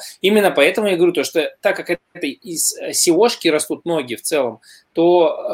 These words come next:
э, анализ выдачи, анализ конкурентов все-таки это больше в сеошку. Ну, дизайнеры редко так делают, да, вот, например, там,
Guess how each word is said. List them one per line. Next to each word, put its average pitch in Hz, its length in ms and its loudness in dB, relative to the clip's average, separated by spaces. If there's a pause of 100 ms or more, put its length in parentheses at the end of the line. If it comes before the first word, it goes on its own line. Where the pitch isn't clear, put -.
(340)
э, 151 40 -2
анализ 160 320 -2
выдачи, 190 280 -6
анализ 135 240 -8
конкурентов 156 500 -8
все-таки - 320 -12
это 147 140 -8
больше 156 260 -2
в - 40 -6
сеошку. 147 580 0 (200)
Ну, 180 80 -8
дизайнеры 160 540 2
редко 160 300 2
так 120 160 -6
делают, 101 400 -6
да, 143 260 -2 (140)
вот, 139 340 -4 (120)
например, 127 600 -8
там, 107 200 -10